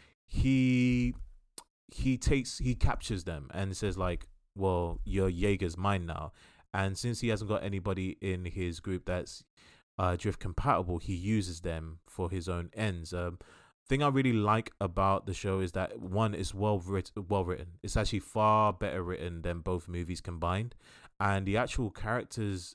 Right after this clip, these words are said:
um, playing these ca-, uh, the actual voice actors playing these characters, their delivery is spot on.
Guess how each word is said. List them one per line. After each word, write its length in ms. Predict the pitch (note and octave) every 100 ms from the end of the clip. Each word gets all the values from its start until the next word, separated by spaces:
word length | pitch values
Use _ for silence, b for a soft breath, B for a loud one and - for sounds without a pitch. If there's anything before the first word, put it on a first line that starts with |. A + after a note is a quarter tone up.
| -
um, 520 | F#2 F2 E2+ E2 D#2 - _ _ _ _ _
playing 380 | - A2 C#3+ A#2
these 180 | F#2 F2
ca-, 100 | - -
uh, 160 | G#2+ - B B B A2
the 120 | A#2
actual 220 | C#3 C3
voice 240 | A2 A#2+
actors 240 | A2 G#2+ F#2
playing 240 | A2+ A2
these 140 | F#2 -
characters, 640 | G#2+ - - C#2+ D2 - -
their 120 | A2
delivery 460 | G#2+ A2 C3+ C#3 A#2 -
is 120 | F#2
spot 600 | - - - A2 A2 -
on. 240 | D3 E2